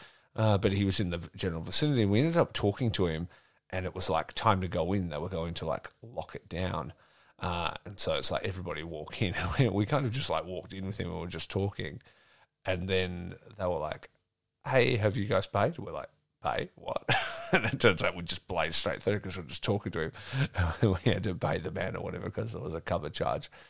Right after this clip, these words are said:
Anyway, it was a great night where we ended up very intoxicated. Um, got to speak to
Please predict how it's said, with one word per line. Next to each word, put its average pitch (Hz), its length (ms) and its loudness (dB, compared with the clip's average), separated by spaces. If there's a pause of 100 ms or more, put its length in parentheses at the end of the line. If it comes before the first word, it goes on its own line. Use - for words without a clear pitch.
(320)
Anyway, 85 440 2
it - 80 -6
was 101 180 -2
a 71 260 -4 (460)
great 85 320 2
night 90 340 0
where 87 180 -2
we 82 360 -8 (440)
ended 87 340 -8
up - 200 -14 (560)
very 95 600 -4
intoxicated. 82 880 -4 (420)
Um, 82 400 -8 (1200)
got - 160 -4
to - 100 -6
speak - 460 -4
to 78 340 -8